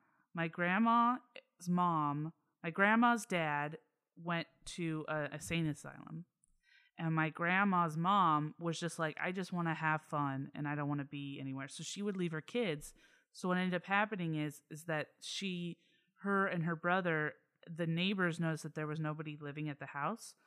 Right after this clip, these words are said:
So they just ended up taking, like, one neighbor was like, "I'll take the boy," and another neighbor was like, "I'll take the girl." And that was it.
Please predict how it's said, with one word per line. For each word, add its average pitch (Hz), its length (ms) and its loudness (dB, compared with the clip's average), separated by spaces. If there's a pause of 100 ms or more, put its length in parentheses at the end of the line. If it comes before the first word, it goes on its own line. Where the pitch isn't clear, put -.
(240)
So - 180 -8
they 175 160 0
just 170 280 -6
ended 165 220 0
up 160 160 -4
taking, 165 500 -4 (440)
like, 160 220 -4 (300)
one 185 260 4
neighbor 175 260 2
was 156 140 -2
like, 156 220 -2
"I'll 180 140 2
take 214 240 -4
the 185 60 -4
boy," 147 480 -6
and 151 100 -6
another 151 280 -2
neighbor 143 240 -4
was 139 160 -12
like, 135 160 -14
"I'll 139 100 -8
take - 260 -18
the - 80 -16
girl." - 340 -20 (680)
And 147 100 -10
that 143 80 -4
was 180 100 -6
it. 254 140 -6